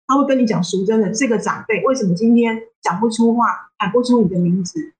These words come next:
所以就是透过那个短暂的一个接触的时候，就是有限、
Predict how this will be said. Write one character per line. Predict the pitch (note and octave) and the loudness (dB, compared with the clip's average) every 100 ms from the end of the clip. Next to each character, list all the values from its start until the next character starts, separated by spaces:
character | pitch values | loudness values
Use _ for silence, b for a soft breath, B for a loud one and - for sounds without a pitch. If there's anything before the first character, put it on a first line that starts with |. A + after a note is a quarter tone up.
| - | 0
所 | E4+ | 2
以 | |
就 | F#4 | 4
是 | F#4+ F#4+ | 0 0
透 | F4+ D#4+ | 0 0
过 | E4 | 0
那 | D#4 | 0
个 | - | 0
短 | A3 E3+ E3+ | -2 0 0
暂 | C#4 B3 | 0 2
的 | G#3+ | 2
一 | A3 | 2
个 | G#3 | 0
接 | A#3+ A3+ | 0 2
触 | A#3+ | 2
的 | G3 | 2
时 | F#3+ F3 F#3+ | 0 -2 0
候， | G#3 - | 0 2
就 | D#4 | 2
是 | D#4 - | 2 2
有 | G#3 F#3 | 0 0
限、 | D4 A#3+ - | 0 0 -2